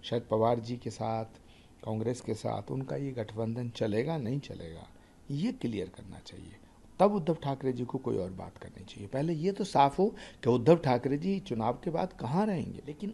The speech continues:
आज की जो कांग्रेस है, ये रास्ते से भटक गई है। जितने वरिष्ठ नेता हैं, सब राहुल गांधी की चंडाल चौकड़ी से दुखी हैं। सारे वरिष्ठ नेता, किसी से अकेले में पूछो आप, अकेले में पूछो, बिना कैमरे के पूछो,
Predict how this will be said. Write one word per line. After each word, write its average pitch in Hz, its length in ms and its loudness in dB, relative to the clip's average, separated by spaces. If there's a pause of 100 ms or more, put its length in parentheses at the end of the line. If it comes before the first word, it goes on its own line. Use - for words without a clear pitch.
(140)
आज 156 260 8
की 240 160 2
जो 208 140 6
कांग्रेस 113 640 -4
है, - 300 -12
ये 170 120 -2
रास्ते 104 380 -4
से 90 140 -6
भटक - 260 -10
गई - 240 -16
है। - 260 -20 (840)
जितने 226 400 2
वरिष्ठ 214 440 4
नेता 135 300 0
हैं, 110 180 -2
सब 180 220 -2
राहुल 147 340 4
गांधी 151 320 0
की 151 180 -8
चंडाल 123 460 0
चौकड़ी 110 400 -4
से - 120 -6
दुखी 110 300 -8
हैं। 92 140 -14 (880)
सारे - 440 4
वरिष्ठ 175 380 0
नेता, 117 280 -8
किसी 196 320 -2
से 277 120 4
अकेले 226 340 6
में - 80 -4
पूछो - 320 -6
आप, - 160 -10 (1300)
अकेले 339 320 6
में 311 100 2
पूछो, - 320 -2
बिना 170 260 2
कैमरे 240 360 2
के 196 120 -4
पूछो, - 320 -12